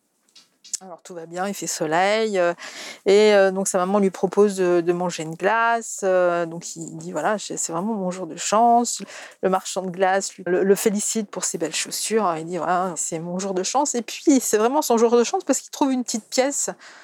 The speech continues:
donc il est tout content, et il se dit bon, bah, finalement j'ai déjà mes chaussures neuves, donc, euh, finalement cette pièce je vais pouvoir la donner à ce, d'autres personnages là, qui paraissent sans abri, euh.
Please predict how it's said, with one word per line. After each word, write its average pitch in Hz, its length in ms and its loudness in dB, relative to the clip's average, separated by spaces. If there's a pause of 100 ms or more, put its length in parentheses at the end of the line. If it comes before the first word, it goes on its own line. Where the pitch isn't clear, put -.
(460)
donc 185 160 -4
il 185 80 4
est - 20 0
tout - 140 -6
content, 285 560 0 (800)
et 220 100 4
il 240 120 4
se 214 40 -2
dit 262 140 2
bon, 233 160 4
bah, 196 100 -2
finalement 247 460 0
j'ai 220 160 -2
déjà 226 320 0
mes 233 120 -2
chaussures 208 440 -6
neuves, 247 300 0
donc, 233 480 2
euh, 190 340 4 (380)
finalement 208 420 0
cette 208 220 -4
pièce 247 260 2
je - 60 -10
vais 202 80 -2
pouvoir 233 240 2
la 214 100 2
donner 208 400 -2
à 196 220 2
ce, - 220 -6 (800)
d'autres 247 280 4
personnages 214 720 0
là, 196 220 -2
qui - 160 -20
paraissent 208 340 -2
sans 214 200 -2
abri, 226 500 4
euh. 196 200 6